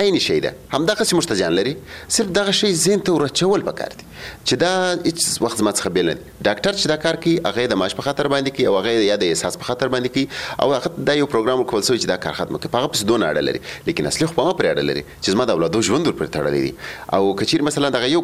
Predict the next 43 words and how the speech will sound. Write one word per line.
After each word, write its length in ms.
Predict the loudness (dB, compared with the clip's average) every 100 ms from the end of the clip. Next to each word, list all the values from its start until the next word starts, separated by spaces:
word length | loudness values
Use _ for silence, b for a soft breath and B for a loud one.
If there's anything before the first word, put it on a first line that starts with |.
| 0
کوچنی 220 | 0 0
زما 140 | 0 -2
ته 100 | -4
په 120 | -2
کور 160 | -2 0
کې 480 | 2 0 -2 -8 -2 0
فلج 240 | 0 0
سي، 180 | 0 0 B B B 0
پولیو 320 | 2 4 2
سي، 100 | 0
د 400 | -4 -12 -16 -4
دې 160 | -2 0 2
د 160 | 2
عمره 180 | 2 0 -2
تر 120 | -2
پایه 160 | 0 0
پورې 320 | 0 0 2
زه 20 |
په 100 | 0
دې 80 | 0 0
باندې 120 | 0
ځورېږم. 240 | 0 0 -2
ډاکټر 180 | -2 0
خو 140 | 0
نه 60 | 0
پر 100 | 0
ځورېږي، 580 | 0 0 -2 -6 -2 2
نه 60 | 2 2
بل 120 | 0 0
څوک 140 | 0
په 80 | 0
ځوري، 160 | 2 2
نه 240 | 2 0
رضاکار 460 | 0 0 0 0 0
کا-، 120 | -2 -4 -2 0
کارمند 160 | 2
چې 160 | 2 2 0
دلته 140 | 0
راځي، 160 | 0 2
هغه 100 | 2 2
ور 80 | 0
باندې 140 | 0 2
ځورېږي. 260 | 0 0